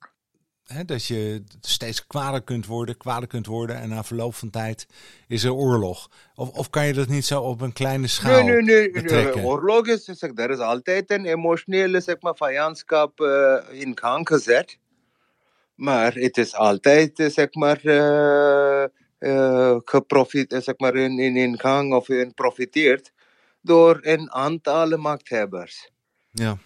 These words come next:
Speaker 2: Zo, zo eigenlijk, zeg maar, eh, Biden of Poetin of, eh, dat zijn allemaal in de hand, kan je tellen.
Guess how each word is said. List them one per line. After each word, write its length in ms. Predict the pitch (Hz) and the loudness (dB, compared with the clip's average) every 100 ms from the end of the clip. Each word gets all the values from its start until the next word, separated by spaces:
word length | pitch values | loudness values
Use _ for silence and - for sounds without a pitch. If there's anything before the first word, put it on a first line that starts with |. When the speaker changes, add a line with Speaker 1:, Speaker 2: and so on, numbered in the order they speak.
| _ | _
Speaker 2:
Zo, 320 | 127 127 131 131 | -2 0 2 2
zo 160 | 143 | 0
eigenlijk, 480 | 120 117 127 139 139 | 2 2 2 2 -2
zeg 160 | 143 139 | -2 -2
maar, 280 | 147 143 131 | -2 -2 0
eh, 160 | 147 139 | -2 0
Biden 640 | 123 135 135 135 131 135 123 | 0 2 2 2 0 0 -4
of 200 | 117 _ | -6 _
Poetin 680 | 143 127 135 135 131 120 | -4 0 2 2 0 -2
of, 200 | 117 - | -2 -4
eh, 800 | 131 135 139 135 135 139 139 143 | -2 4 4 6 4 4 2 2
dat 140 | 131 | 0
zijn 200 | - 170 | 0 0
allemaal 360 | 180 180 196 190 | 2 2 4 2
in 140 | 190 | 2
de 80 | 190 | 0
hand, 320 | 160 180 196 | 0 0 0
kan 220 | 185 196 190 | -2 -4 -2
je 220 | 185 180 | -4 -4
tellen. 420 | 196 180 107 | -2 0 -2